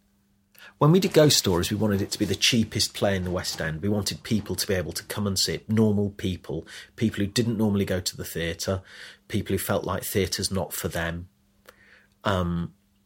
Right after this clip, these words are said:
and we were very, very successful in that.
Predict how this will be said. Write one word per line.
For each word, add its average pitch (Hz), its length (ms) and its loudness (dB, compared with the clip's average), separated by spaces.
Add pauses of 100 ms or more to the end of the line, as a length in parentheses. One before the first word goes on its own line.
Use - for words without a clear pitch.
(160)
and 110 260 2 (140)
we 120 120 6
were 107 120 4
very, 147 240 6
very 135 180 6
successful - 680 0
in 78 160 -8
that. 85 200 -6